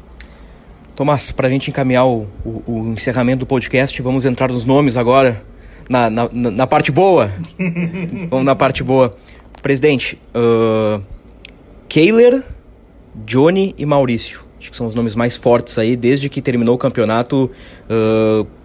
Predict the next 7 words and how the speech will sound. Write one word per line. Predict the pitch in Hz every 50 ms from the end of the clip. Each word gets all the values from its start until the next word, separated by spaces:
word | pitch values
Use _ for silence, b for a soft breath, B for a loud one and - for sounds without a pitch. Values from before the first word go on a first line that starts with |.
| - - -
com | - -
especulações | 269 - - 170 165 - 147 123 117 - - 139 135 127
a | 117
respeito | 110 - - 131 127 -
de | - -
sondagens, | - 120 107 107 110 113 123 123 113 113 -
propostas, | - 117 104 - 110 113 110 - - 117 - - -